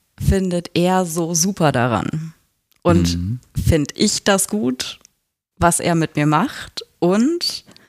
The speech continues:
Speaker 1: wie reagiere ich darauf, wenn ich sehe, was das mit ihm macht? Wenn ich zulasse, dass er mich schlagen darf.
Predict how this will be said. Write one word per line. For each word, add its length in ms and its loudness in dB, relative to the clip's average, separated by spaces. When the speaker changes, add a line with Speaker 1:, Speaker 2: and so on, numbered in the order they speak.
Speaker 1:
wie 560 0
reagiere 480 2
ich 160 -4
darauf, 580 0
wenn 140 2
ich 160 -2
sehe, 320 0
was 160 2
das 160 0
mit 160 0
ihm 140 2
macht? 340 -10
Wenn 200 0
ich 240 0
zulasse, 880 0
dass 340 0
er 220 2
mich 260 -2
schlagen 320 0
darf. 260 0